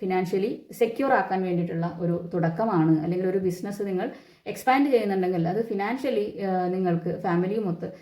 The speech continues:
നല്ല രീതിയിൽ മുന്നോട്ടേക്ക് പോകാനുള്ള ഒരു എനർജിയാണ് എന്നുള്ളതാണ് ഇവിടെ, ഏഹ്, കാണുന്നത്. ഓക്കെ, അടുത്തത്, ഏഹ്, അതായത് നിങ്ങളുടെ ആ ഒരു, ഏഹ്, കുടുംബ പാരമ്പര്യം നിങ്ങൾക്ക് അല്ലെങ്കിൽ നിങ്ങളിലൂടെ അത് ഏഹ്, ചിലപ്പോൾ ഒരു ബിസിനസ്സൊക്കെ തുടങ്ങിയിട്ട്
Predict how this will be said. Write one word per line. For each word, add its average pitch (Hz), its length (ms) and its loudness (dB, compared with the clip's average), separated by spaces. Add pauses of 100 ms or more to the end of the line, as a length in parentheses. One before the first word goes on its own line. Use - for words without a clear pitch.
(200)
നല്ല 226 280 0
രീതിയിൽ 175 340 4
മുന്നോട്ടേക്ക് 170 440 2
പോകാനുള്ള 165 520 2
ഒരു 165 200 0
എനർജിയാണ് 160 500 2
എന്നുള്ളതാണ് 156 480 2
ഇവിടെ, 156 240 -4 (380)
ഏഹ്, 160 260 2
കാണുന്നത്. 151 580 -2 (340)
ഓക്കെ, 165 280 -6
അടുത്തത്, 196 300 -4
ഏഹ്, 180 640 0
അതായത് 233 340 2
നിങ്ങളുടെ 240 280 0
ആ 240 80 4
ഒരു, 226 440 2
ഏഹ്, 208 180 -8
കുടുംബ 226 320 0
പാരമ്പര്യം 190 800 -2
നിങ്ങൾക്ക് 202 420 -4
അല്ലെങ്കിൽ 208 420 -4
നിങ്ങളിലൂടെ 269 720 2
അത് 233 400 -2 (240)
ഏഹ്, 202 180 -8
ചിലപ്പോൾ 233 220 4
ഒരു 247 60 8
ബിസിനസ്സൊക്കെ 240 460 -2
തുടങ്ങിയിട്ട് 226 640 -4